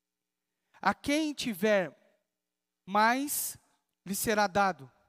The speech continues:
De quem não tiver, até o que pensa lhe será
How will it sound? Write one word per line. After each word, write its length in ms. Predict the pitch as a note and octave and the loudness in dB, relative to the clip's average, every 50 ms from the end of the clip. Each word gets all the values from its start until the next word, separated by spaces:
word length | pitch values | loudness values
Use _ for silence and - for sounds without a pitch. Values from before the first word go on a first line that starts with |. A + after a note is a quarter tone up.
| _ _ _ _ _ _ _ _ _ _ - | _ _ _ _ _ _ _ _ _ _ -16
De 120 | - F3 | -14 -14
quem 260 | - - - A3+ A#3 | -12 -8 -6 -4 -4
não 180 | A#3+ A#3+ A#3+ A#3+ | -4 -4 -6 -6
tiver, 580 | - - C4+ A3 A3+ A3 G#3 G3 F#3+ F#3 F#3 _ _ _ _ _ _ _ - | -6 -8 -6 -2 0 0 2 0 0 -4 -8 _ _ _ _ _ _ _ -10
até 260 | D#3+ E3 - G#3 A3 | -8 -4 -2 0 0
o 100 | B3+ B3+ | 0 0
que 140 | - D4+ C#4 | -2 -8 -8
pensa 640 | _ - A#3+ A3+ A3 G#3 F#3+ - - G3+ F#3 F3+ _ _ _ _ _ _ - | _ -2 -2 -2 -2 -4 -6 -8 -8 -8 -10 -12 _ _ _ _ _ _ -16
lhe 80 | F3 E3+ | -10 -8
será 500 | - - G3+ F3+ F3 F3 F3 F#3 F#3+ | -4 -2 -2 -2 0 -2 -2 -4 -6